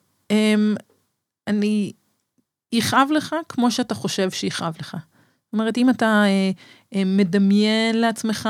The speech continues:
משהו מאוד, מאוד, מאוד קשה, סביר להניח שאתה יוצר לעצמך מציאות במחשבה. אז לשבת ו-, ו-, ו-, ולקבוע לעצמך מה... למה אמרתי ב-, בזכר?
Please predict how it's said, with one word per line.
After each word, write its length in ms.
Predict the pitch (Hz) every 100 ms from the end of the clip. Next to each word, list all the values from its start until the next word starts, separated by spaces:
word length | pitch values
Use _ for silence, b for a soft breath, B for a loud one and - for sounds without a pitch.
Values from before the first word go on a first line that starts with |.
| 214
משהו 440 | 214 220 202 226
מאוד, 320 | 208 202 208
מאוד, 200 | 214 214
מאוד 260 | 202 202 196
קשה, 320 | 214 - 175
סביר 380 | 160 185 220 311
להניח 260 | 330 349 -
שאתה 140 | 226
יוצר 420 | 208 - - 269
לעצמך 440 | 311 294 226 - 190
מציאות 560 | 180 - 202 285 359 196
במחשבה. 560 | 185 185 - 202 269 277 B B B B B
אז 300 | 202 202 - - B B
לשבת 540 | 208 - 226 247 294 214 202
ו-, 60 | 190 180 -
ו-, 140 | 170 180 - -
ו-, 680 | 175 175 180 170 - 160 175 185 180 180 B B B 180
ולקבוע 720 | 185 - - 170 190 247 294
לעצמך 460 | 269 240 208 - 190
מה... 400 | 180 185 214 226 214 - _ _ _ _ _ _ _ _ _
למה 200 | 190 285
אמרתי 360 | 320 208 165 160
ב-, 360 | - 156 180 160
בזכר? 440 | 156 160 - 156